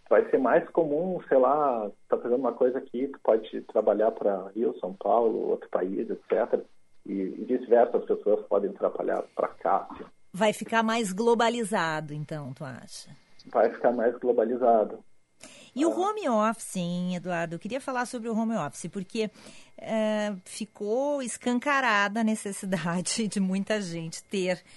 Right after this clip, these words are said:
Speaker 2: é, que, que trabalhar em home office. A Ana Cássia, por exemplo, tá fazendo o programa, desde que começou a pandemia, ela faz da casa dela, tá trabalhando em home office. Eu tentei trabalhar, foi uma tragédia, porque eu tenho dois filhos,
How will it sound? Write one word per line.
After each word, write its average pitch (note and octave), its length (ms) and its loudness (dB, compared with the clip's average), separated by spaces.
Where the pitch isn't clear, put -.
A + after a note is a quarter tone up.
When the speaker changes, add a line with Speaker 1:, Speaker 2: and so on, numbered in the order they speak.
Speaker 2:
é, D3+ 420 -8
que, G#2+ 440 -14
que F#3+ 100 -6
trabalhar G3+ 560 4
em F#3 100 -8
home F#3 320 -6
office. C3 480 -10
A B3+ 320 4
Ana G#3+ 260 2
Cássia, E3+ 460 -2
por D#3 140 -10
exemplo, D#3+ 600 -2
tá F3+ 200 0
fazendo F3+ 500 -2
o E3+ 40 -8
programa, F#3+ 600 -4
desde E3+ 240 -6
que F#3 80 -8
começou E3+ 380 -6
a - 20 -8
pandemia, F#3 420 -4
ela B3 140 0
faz A3+ 340 -4
da A3+ 180 6
casa B3 320 0
dela, D#3 380 0
tá D#3+ 140 -4
trabalhando F#3 420 -2
em G#3+ 100 0
home A#3 300 0
office. - 420 -10
Eu C#4+ 240 0
tentei C#4 380 -6
trabalhar, F#3+ 680 -2
foi C4+ 320 -8
uma C4 140 -2
tragédia, A#3+ 800 0
porque - 180 -10
eu F#3+ 60 -4
tenho F#3+ 220 -2
dois F3+ 280 -6
filhos, G3+ 540 -8